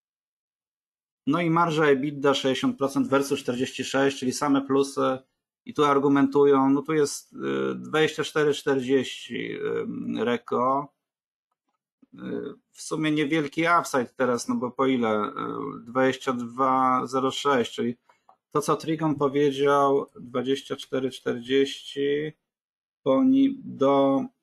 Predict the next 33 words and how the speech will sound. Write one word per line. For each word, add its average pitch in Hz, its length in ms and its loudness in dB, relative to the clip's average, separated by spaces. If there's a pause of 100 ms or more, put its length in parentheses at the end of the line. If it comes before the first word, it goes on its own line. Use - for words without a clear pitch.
(200)
obecnej 135 580 -2
ceny 135 300 0
dwadzieścia 131 540 -4
dwa 127 640 -2
zero 120 480 -2
sześć, 131 580 -2
no 135 80 -4
to, - 300 -4
no 151 100 -2
wciąż 196 320 -2
jest 151 140 0
dziesięć 156 320 -2
procent, 151 420 0
ale, 143 240 2 (680)
y, - 380 -4 (440)
ja 196 160 2
bym 202 160 2
nie 214 120 4
był 175 120 4
taki 135 260 2
ostrożny, 120 500 2
bo 117 80 2
jak 143 120 2
się - 160 -2
już 165 200 2
rozpędzi, 165 580 2
rozhula 170 460 2
ten 143 200 2
X 139 160 -6
T 143 100 2
B, 139 340 4
no 156 100 -4
to 156 220 -4